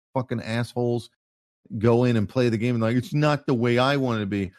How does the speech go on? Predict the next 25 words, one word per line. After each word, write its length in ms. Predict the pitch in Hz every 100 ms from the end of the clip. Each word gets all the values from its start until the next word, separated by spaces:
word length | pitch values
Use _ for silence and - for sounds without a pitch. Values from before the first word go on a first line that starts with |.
| _
It's 80 | -
like, 160 | 156
listen, 260 | - 175 143
I 140 | 156 185
like 260 | 156 139
Gothalion. 680 | 113 143 143 143 147 147 151
I 60 | -
think 200 | 113 135
he's 140 | 135 113
a 40 |
good 260 | 95 120 90
guy. 420 | 113 113 117 117 _ _ -
But 120 | 123
the 160 | 131 135
other 180 | 139
day 240 | 117 127 120
I 80 | 120
saw 220 | - 127
somebody 400 | 120 127 120 117
on 100 | 110
fucking 400 | - 120 117 110
Twitter 340 | - 117 113
that 140 | 107 101
was 180 | 101
like, 240 | 101 101